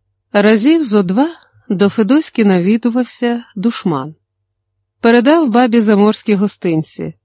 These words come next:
леопардову хустку, золоте люстерко, небачене печиво у яскравому целофані. Вигляд мав такий суворий і неприступний, що навіть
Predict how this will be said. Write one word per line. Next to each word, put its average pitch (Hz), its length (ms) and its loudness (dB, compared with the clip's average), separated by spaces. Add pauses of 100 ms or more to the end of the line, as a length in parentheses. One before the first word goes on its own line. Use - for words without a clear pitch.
(320)
леопардову 208 800 0
хустку, 208 640 -8 (580)
золоте 226 540 2
люстерко, 202 800 -2 (580)
небачене 202 720 2
печиво 185 640 -4
у 190 80 0
яскравому 185 680 0
целофані. 156 800 -6 (840)
Вигляд 202 480 2
мав 196 280 2
такий 196 320 0
суворий 208 560 0
і 185 40 0
неприступний, 175 880 -2
що - 260 -4
навіть 240 420 0